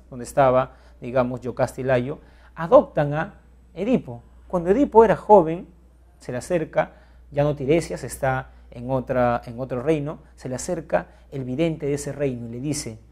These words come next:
"Tú tienes un destino maldito, vas a matar a tu padre y vas a desposar a tu madre".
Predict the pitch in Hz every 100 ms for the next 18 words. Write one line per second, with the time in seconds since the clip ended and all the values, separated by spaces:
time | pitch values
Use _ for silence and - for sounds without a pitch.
0 | - - 190 220 190 - 185 151 - 180
1 | 175 139 120 131 120 113 110 - _ _
2 | - 110 - 113 117 110 131 135 143 -
3 | - 185 226 151 135 156 - 123 120 127
4 | 120 - - 120 123 - 120 117 110 104